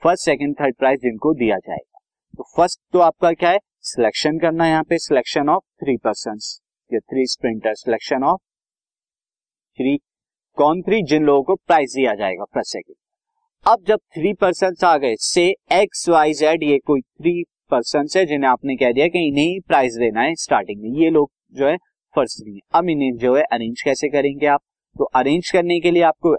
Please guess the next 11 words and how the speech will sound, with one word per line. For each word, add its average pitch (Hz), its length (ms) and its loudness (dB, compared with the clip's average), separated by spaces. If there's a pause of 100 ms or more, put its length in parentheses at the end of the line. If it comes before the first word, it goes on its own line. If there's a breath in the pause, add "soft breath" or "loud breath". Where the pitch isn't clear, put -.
(100)
आपको - 280 -2
ऐसा 135 220 0
हो 139 100 2
सकता 151 280 -4
है 165 100 0
कि 147 120 -2 (100)
एक्स, 131 360 -2
वाई, 117 340 0
जेड 117 260 0
ऐसे 107 300 -2
करें, 160 280 -2